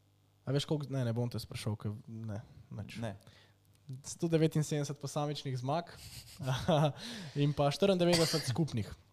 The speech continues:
Speaker 2: Ja.
Speaker 1: Torej, v bistvu je kar blizu prišel Herlingsu, ampak s to razliko, da jih bo Herlings najbrž še, še nabral ene par.
Speaker 2: Ja, ampak je pa v teh štiriindevetdesetih skupnih zmago-, zmagah on osvojil devet naslovov.
Speaker 1: Tako, ja.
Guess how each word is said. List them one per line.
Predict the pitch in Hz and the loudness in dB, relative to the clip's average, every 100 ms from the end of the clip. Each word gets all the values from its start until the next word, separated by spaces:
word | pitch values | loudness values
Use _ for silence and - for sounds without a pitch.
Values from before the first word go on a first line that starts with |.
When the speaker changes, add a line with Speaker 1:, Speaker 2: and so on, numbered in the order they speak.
| - | -10
Speaker 2:
Ja. | - 117 | 0 4
Speaker 1:
Torej, | 117 120 | 4 2
v | |
bistvu | 127 - 127 | 2 2 0
je | 123 | 2
kar | 156 | 0
blizu | 143 156 - | 0 -2 -2
prišel | 143 - 139 | -4 -2 -2
Herlingsu, | 147 151 147 143 - | 2 2 0 -2 -2
ampak | 135 127 135 | -2 0 -4
s | |
to | - 143 | -4 -2
razliko, | 131 131 135 127 | 0 -2 -4 -4
da | 120 120 - - - - - | -2 -4 -6 -18 -20 -20 -10
jih | 131 | -6
bo | 127 | -6
Herlings | 117 135 127 127 - | -4 -2 -2 -2 -6
najbrž | 120 117 110 110 | -4 -4 -4 -6
še, | - 123 113 - | -4 -4 -4 -6
še | - 123 | -8 -6
nabral | 113 113 117 110 | -4 -2 -2 -4
ene | 107 | -6
par. | 107 101 127 - | -8 -10 -10 -12
Speaker 2:
Ja, | 101 104 | -4 -4
ampak | 82 87 90 | -4 -8 -10
je | - | -8
pa | - 92 | -6 -4
v | 92 | -4
teh | 92 98 | -4 -8
štiriindevetdesetih | 98 - 101 101 95 98 95 92 92 | -8 -8 -6 -4 -4 -4 -6 -10 -12
skupnih | - - 98 101 | -14 -12 -8 -8
zmago-, | 92 95 87 92 87 87 - - _ | -6 -4 -4 -2 -2 -2 -6 -12 _
zmagah | - 98 92 87 90 - 95 - - - - _ | -16 -12 -6 -4 -4 -6 -8 -8 -18 -20 -20 _
on | - 92 95 | -6 -6 -4
osvojil | 92 - 95 95 95 | -8 -10 -8 -6 -4
devet | 95 95 95 - | -4 -6 -6 -8
naslovov. | 98 - 98 90 85 82 _ _ _ _ | -12 -6 -4 -4 -6 -8 _ _ _ _
Speaker 1:
Tako, | 120 - 123 | -14 -10 -8
ja. | 113 | -8